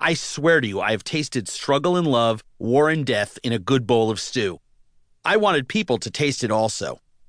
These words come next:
And you can't do that eating in an Italian restaurant in Beijing. That's not to say you can't find good veal Milanese in China. It's just that I think you should be eating that dish in Milan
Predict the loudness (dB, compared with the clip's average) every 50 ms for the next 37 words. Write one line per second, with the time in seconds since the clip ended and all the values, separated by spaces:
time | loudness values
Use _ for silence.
0 | -8 -4 -2 -2 -2 -2 -4 -4 -4 -2 -2 -2 -2 -2 -2 0 2 2 2 0
1 | 0 -2 -4 -4 -2 0 0 2 2 2 0 0 -2 -2 -4 -2 -2 0 0 0
2 | 0 0 0 0 -2 -2 -2 -2 0 0 0 -2 -2 -2 -2 -2 0 -2 -2 -4
3 | -4 -6 -8 -10 -16 _ _ _ _ _ 0 0 0 0 0 0 0 0 -2 -4
4 | -6 -4 -2 -2 0 -2 -4 -4 -4 -4 -2 -4 -4 -2 0 0 0 2 0 0
5 | 0 0 0 0 0 0 0 2 2 2 2 2 2 2 2 2 0 0 -2 -2
6 | -2 -4 -6 -4 -2 0 0 0 0 -2 -4 -6 -8 -10 _ _ _ _ _ 0
7 | 0 0 0 0 -2 0 0 -2 -2 0 0 0 0 0 -2 -4 -4 -4 -2 -4
8 | -4 -4 -4 -4 -4 -4 -2 -2 0 0 2 2 2 0 0 -2 -2 -2 -4 -4
9 | -2 0 0 2 2 2 2 2 2 2 0 0 -2 -4 -8